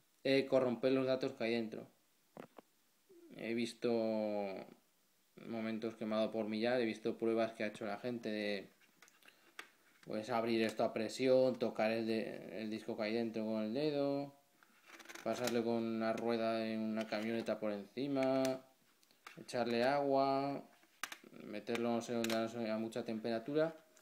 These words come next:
Y en ninguno de esos casos el disco se ha dejado de leer, con lo que es un sistema bastante seguro para guardar tus copias de seguridad, ya sea de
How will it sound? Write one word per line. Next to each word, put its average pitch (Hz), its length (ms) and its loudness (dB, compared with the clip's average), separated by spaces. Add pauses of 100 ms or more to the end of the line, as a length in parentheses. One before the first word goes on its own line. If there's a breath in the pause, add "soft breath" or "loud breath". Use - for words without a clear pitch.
(460 loud breath)
Y 135 200 0
en 131 80 4
ninguno 170 280 4
de 190 60 4
esos 170 180 0
casos 165 400 0
el 147 120 0
disco 139 260 -4
se 143 100 -4
ha 135 40 2
dejado 131 360 4
de 113 80 4
leer, 101 320 -4
con 104 140 -4
lo 101 100 -4
que - 80 -12
es - 80 -8
un 151 100 -4
sistema 139 380 -4
bastante 127 420 -4
seguro 131 560 -4
para 120 200 2
guardar 113 580 0 (240)
tus 131 160 -2
copias 151 340 0
de 123 100 2
seguridad, 123 580 0 (640 loud breath)
ya 143 280 4
sea 151 240 4
de 143 300 0